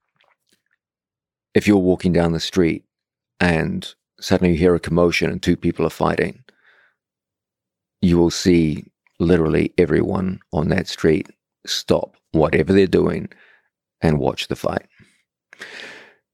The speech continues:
Humans are fascinated by violence, and you've got to ask yourself why. And of course,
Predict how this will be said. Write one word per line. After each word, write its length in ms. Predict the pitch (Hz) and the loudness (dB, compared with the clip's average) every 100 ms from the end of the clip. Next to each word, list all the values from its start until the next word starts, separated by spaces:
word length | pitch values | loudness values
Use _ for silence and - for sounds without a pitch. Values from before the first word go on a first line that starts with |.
| _ | _
Humans 800 | - - 110 98 90 87 - - - _ _ _ _ _ _ | -12 2 4 4 2 0 -2 -8 -12 _ _ _ _ _ _
are 140 | 90 | -4
fascinated 880 | 78 - 85 85 - 92 92 60 - 120 - _ _ _ _ | -4 -2 -2 -2 -2 0 2 0 -2 -8 -20 _ _ _ _
by 180 | - 82 | -2 -2
violence, 720 | 76 90 95 98 92 - - - _ _ _ _ - _ - | 0 -2 -2 -4 -6 -8 -12 -16 _ _ _ _ -20 _ -2
and 400 | 82 78 76 - | 0 0 -2 -2
you've 180 | 85 - | -4 0
got 200 | 85 - | 0 0
to 140 | 82 | -2
ask 200 | 80 - | -2 -2
yourself 540 | - - - - - - | -6 -4 -4 -4 -12 -16
why. 580 | - 82 85 - - - _ _ _ | -6 0 0 -2 -10 -20 _ _ _
And 200 | 87 87 | -2 -2
of 120 | - | -4
course, 400 | - 82 90 - | -2 0 0 -6